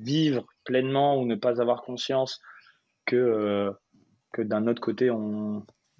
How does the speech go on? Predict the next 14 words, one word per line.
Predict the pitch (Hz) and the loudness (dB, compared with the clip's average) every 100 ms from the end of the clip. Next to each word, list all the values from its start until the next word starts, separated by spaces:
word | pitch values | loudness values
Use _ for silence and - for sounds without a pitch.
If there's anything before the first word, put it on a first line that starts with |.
| _ | _
on | 113 110 | -4 -4
est | 101 | -2
tous | 113 - | -6 0
un. | 143 196 - _ _ _ _ _ | 2 2 0 _ _ _ _ _
Et | 120 117 | -2 0
du | 117 | 0
coup, | - 202 | 2 2
cet | 202 143 135 | 4 2 4
ego | 131 147 | 4 4
qui | 143 | 2
se | 120 120 | -4 -2
sent | - 147 | 0 0
séparé, | - 127 123 120 170 196 _ _ _ _ _ _ _ _ _ _ _ _ _ _ _ _ - | 0 0 2 4 2 0 _ _ _ _ _ _ _ _ _ _ _ _ _ _ _ _ -12
il | 139 | -12